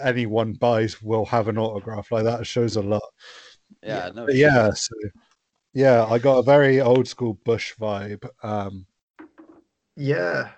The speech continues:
Speaker 3: um, I mean, so, I mean, uh, a-, as a,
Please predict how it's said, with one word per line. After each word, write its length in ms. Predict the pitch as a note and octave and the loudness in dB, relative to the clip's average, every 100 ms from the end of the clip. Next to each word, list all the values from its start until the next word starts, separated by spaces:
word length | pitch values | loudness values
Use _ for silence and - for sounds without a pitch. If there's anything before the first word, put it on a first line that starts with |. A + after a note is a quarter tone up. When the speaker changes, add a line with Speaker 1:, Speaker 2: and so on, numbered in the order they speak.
| _ | _
Speaker 3:
um, 420 | D#3 E3 E3 E3 F3 | -10 -6 -6 -6 -6
I 60 | |
mean, 380 | F3+ E3+ E3 E3 _ _ - _ | -4 -4 -6 -8 _ _ -20 _
so, 680 | - - F3+ E3+ E3+ E3 - _ _ _ _ _ _ _ _ | -18 -10 -2 0 0 -2 -6 _ _ _ _ _ _ _ _
I 100 | D3 | -4
mean, 300 | E3 E3+ D#3+ | -4 -4 -4
uh, 720 | D#3+ D#3+ D#3 C#3 C#3+ - F#3 - | -2 -2 -2 -4 -10 -6 -6 -2
a-, 40 | |
as 220 | G3+ A3 G3+ | -2 0 0
a, 420 | G3 F3 D3 | 2 2 -2